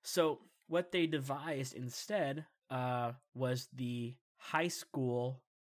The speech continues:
um, basically the high school education program. Before, the education would end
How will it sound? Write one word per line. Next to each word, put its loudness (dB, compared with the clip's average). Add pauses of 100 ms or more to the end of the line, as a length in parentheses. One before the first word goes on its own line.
(180)
um, -4 (480)
basically -2
the -2
high 0
school -4
education 0
program. -6 (300)
Before, 4
the -4
education 0
would -2
end -4